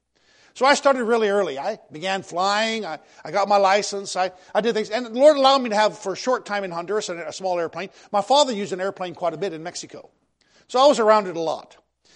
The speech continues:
So I had to do what they call instrument training. And one of the things they teach you is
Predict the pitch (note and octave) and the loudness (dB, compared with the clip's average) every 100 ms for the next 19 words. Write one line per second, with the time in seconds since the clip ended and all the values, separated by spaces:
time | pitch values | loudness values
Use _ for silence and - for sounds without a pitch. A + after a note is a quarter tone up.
0 | _ - C#4 C4+ C#4 A3 A#3 A3+ G#3 G3+ | _ 0 6 6 6 2 -2 -4 -4 -4
1 | G3 A#3 A3 F#3+ - G#3 F#3+ B2 F2 _ | -2 -4 -8 -14 -12 -10 -10 -12 -20 _
2 | _ _ _ _ _ - - G#3 D4 D#4 | _ _ _ _ _ -20 -8 4 4 4
3 | D4+ B3+ C4+ G#3+ G3+ - D4 - G#3+ E3+ | 0 0 -2 -2 -6 -4 -6 -4 -4 -4
4 | E3+ - | -6 -10